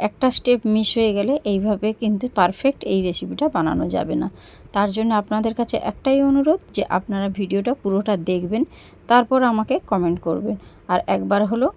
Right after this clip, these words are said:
বাড়িতে ট্রাই করবেন। তো এইভাবে দেখুন একটা একটা করে আমি বাকি সবগুলোই বানিয়ে নিচ্ছি। আপনাদের নিশ্চয়ই বুঝতে কোথাও অসুবিধে হচ্ছে না যে আমি কিভাবে এই শেপটা দিচ্ছি।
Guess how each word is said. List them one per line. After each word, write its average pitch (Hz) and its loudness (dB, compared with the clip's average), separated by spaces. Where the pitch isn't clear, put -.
বাড়িতে 233 4
ট্রাই 180 2
করবেন। - -8
তো 220 0
এইভাবে 226 0
দেখুন 233 0
একটা - -6
একটা 202 -4
করে 214 -2
আমি 208 2
বাকি 196 -2
সবগুলোই 185 -4
বানিয়ে - 0
নিচ্ছি। 180 -6
আপনাদের 233 2
নিশ্চয়ই 254 2
বুঝতে 220 0
কোথাও 226 -2
অসুবিধে 226 -4
হচ্ছে 196 -8
না 214 -2
যে 202 -2
আমি 185 -2
কিভাবে 196 0
এই 202 2
শেপটা 196 0
দিচ্ছি। 190 -4